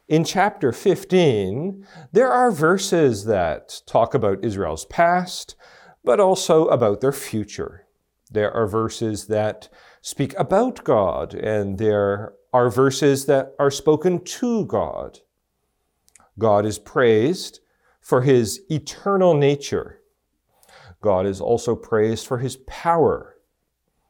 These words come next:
Are you able to find the verses where he is praised for his wrath? God is also praised for his supremacy. That means there is no other man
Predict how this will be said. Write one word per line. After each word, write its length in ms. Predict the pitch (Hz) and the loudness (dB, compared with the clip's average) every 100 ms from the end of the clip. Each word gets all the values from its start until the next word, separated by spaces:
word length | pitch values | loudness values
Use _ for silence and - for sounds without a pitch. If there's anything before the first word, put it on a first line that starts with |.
| _ _ _ _ _ _ _ _ - | _ _ _ _ _ _ _ _ -2
Are 140 | 110 | 0
you 280 | 104 139 254 | 2 4 4
able 280 | 123 110 110 | 4 4 2
to 120 | 110 | 0
find 360 | - 127 139 127 | -2 0 2 0
the 60 | |
verses 540 | 107 127 135 147 127 110 | 0 0 0 0 0 2
where 260 | 127 123 | 2 2
he 260 | 117 139 127 | 0 0 0
is 140 | 117 | 0
praised 500 | - - 113 113 - | -4 -2 0 0 -4
for 180 | - 113 | 0 0
his 420 | 120 110 98 - _ 95 | 0 -2 -4 -10 _ -8
wrath? 840 | 95 92 107 190 226 - - - _ _ _ _ _ _ _ _ _ _ _ _ _ _ _ _ _ _ _ _ _ - | 0 2 2 0 -8 -16 -20 -20 _ _ _ _ _ _ _ _ _ _ _ _ _ _ _ _ _ _ _ _ _ -6
God 220 | 226 302 | -4 -2
is 140 | 254 | 0
also 340 | 202 202 202 175 | 0 0 2 0
praised 520 | - 156 147 143 139 | 0 2 2 2 -2
for 120 | 143 | -6
his 340 | 127 135 - - _ | -2 0 -2 -10 _
supremacy. 1160 | - - 139 - - 202 196 - - 113 76 - _ _ _ _ _ _ _ _ - | -8 -4 -6 -8 -6 0 0 0 -2 -4 -6 -12 _ _ _ _ _ _ _ _ -2
That 180 | 117 151 | 2 2
means 460 | 156 156 147 143 | 2 2 0 0
there 180 | 131 156 | 2 2
is 120 | 151 | 2
no 280 | 147 180 196 | 2 4 4
other 240 | 185 175 139 | 4 4 2
man 600 | 147 156 143 113 104 | 0 0 0 0 -2